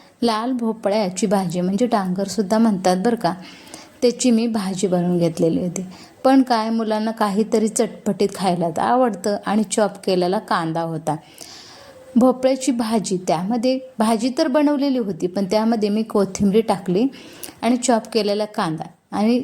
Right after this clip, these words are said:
चपात्याच्या दोन अशा चपात्या लाटून घेतलेल्या होत्या छोट्या आकाराच्या. त्यावरती मी सगळं म-, मिश्रण टाकलं आणि काय केलं, मस्त असं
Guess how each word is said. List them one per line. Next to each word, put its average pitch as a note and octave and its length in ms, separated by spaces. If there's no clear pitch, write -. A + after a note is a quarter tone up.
चपात्याच्या A#3+ 880
दोन A#3 380
अशा A3+ 160
चपात्या G#3 460
लाटून F3+ 340
घेतलेल्या E3+ 420
होत्या D#3+ 220
छोट्या F3 320
आकाराच्या. E3 480
त्यावरती G3 440
मी G#3 120
सगळं G3+ 380
म-, A3+ 180
मिश्रण A3 440
टाकलं A#3+ 420
आणि B3 320
काय A#3 240
केलं, A#3 340
मस्त B3 360
असं A3+ 340